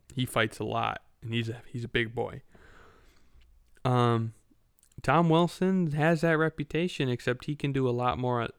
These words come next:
with the puck, not just, you know, getting on the body and getting under people's skin. So, but it's nice to see in the Stanley Cup playoffs because all that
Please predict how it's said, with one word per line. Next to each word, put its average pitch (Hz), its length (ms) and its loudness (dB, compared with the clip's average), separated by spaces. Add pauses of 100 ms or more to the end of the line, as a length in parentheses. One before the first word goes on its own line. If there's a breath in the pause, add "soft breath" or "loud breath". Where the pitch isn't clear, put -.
with 120 280 -2
the - 80 -20
puck, - 280 -6 (140)
not 117 380 -6
just, - 340 -6 (320)
you 117 120 -6
know, 117 260 -10 (1400 soft breath)
getting 123 220 0
on 113 140 2
the 110 60 0
body 107 400 4
and 104 220 -4 (760)
getting 113 220 -2
under 110 180 -4
people's - 380 -6
skin. 123 480 -4 (1160)
So, 110 340 -2 (460 soft breath)
but 180 160 8
it's 170 180 6
nice 190 240 0
to 165 100 0
see 170 280 -2
in 131 140 -2
the 117 140 -8
Stanley 131 360 -2
Cup 127 300 -4
playoffs 117 520 -2
because 110 400 -2
all 143 320 6
that 117 260 4